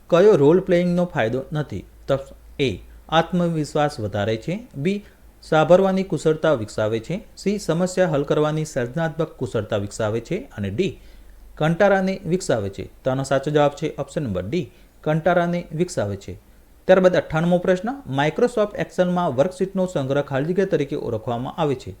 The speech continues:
તો ઓપ્શન એ વર્કશીટ, બી વર્કબુક, સી Excel બુક અને ડી શીટ વર્ક. તો આનો સાચો જવાબ છે ઓપ્શન નંબર બી વર્કબુક. ત્યારબાદ ઓગણસાઠમો પ્રશ્ન, કરવાની ક્ષમતા ખાલી જગ્યા છે. તો ઓપ્શન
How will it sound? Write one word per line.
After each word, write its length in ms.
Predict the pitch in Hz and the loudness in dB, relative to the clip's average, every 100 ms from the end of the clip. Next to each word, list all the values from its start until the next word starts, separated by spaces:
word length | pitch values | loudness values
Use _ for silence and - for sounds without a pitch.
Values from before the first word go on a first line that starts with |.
| _ - - | _ -16 -8
તો 80 | |
ઓપ્શન 300 | 135 - - | -8 -8 -8
એ 100 | 127 | -6
વર્કશીટ, 640 | 101 104 110 - 117 123 - - | -2 -2 -4 -6 -6 -6 -8 -10
બી 240 | 127 185 | -2 -2
વર્કબુક, 640 | 135 107 107 - 110 117 - - - - | 0 -2 -2 -4 -6 -6 -6 -16 -20 -6
સી 240 | - 208 - | -4 -4 -4
Excel 280 | 139 - 117 | -4 -2 -2
બુક 380 | 98 113 - | -2 -4 -6
અને 280 | - 110 98 | -10 -6 -4
ડી 200 | 107 170 - - - - - | -2 -4 -4 -20 -20 -20 -2
શીટ 380 | 185 190 - 143 | -2 -2 -10 0
વર્ક. 240 | 175 110 - - - | 2 2 -4 -20 -8
તો 60 | 117 | -6
આનો 140 | 120 | -4
સાચો 280 | 120 127 147 | -2 0 2
જવાબ 200 | 143 143 | 2 2
છે 260 | - 147 - | 0 -4 -4
ઓપ્શન 280 | 143 175 | -8 -6
નંબર 180 | 139 92 | -4 -4
બી 280 | 95 147 127 - - - | -4 -6 -6 -16 -20 -12
વર્કબુક. 800 | 113 127 160 - 147 143 160 - - _ - - _ - | 0 2 2 -4 -4 -2 -2 -4 -20 _ -20 -20 _ 2
ત્યારબાદ 280 | 175 185 180 - - _ | 6 6 4 0 -18 _
ઓગણસાઠમો 560 | - 147 165 175 175 185 | -6 -4 2 2 2 2
પ્રશ્ન, 420 | 180 185 220 277 - _ _ - _ _ - - | 2 0 -2 -10 -12 _ _ -20 _ _ -20 -4
કરવાની 460 | - 170 196 202 208 | 0 2 2 0 -2
ક્ષમતા 380 | 185 156 156 | -2 -2 -4
ખાલી 340 | 165 - 117 127 | -4 -4 -4 -2
જગ્યા 160 | 143 | -2
છે. 240 | 139 - 104 - - - | -4 -6 -12 -12 -20 -6
તો 80 | 135 | -6
ઓપ્શન 180 | - | -6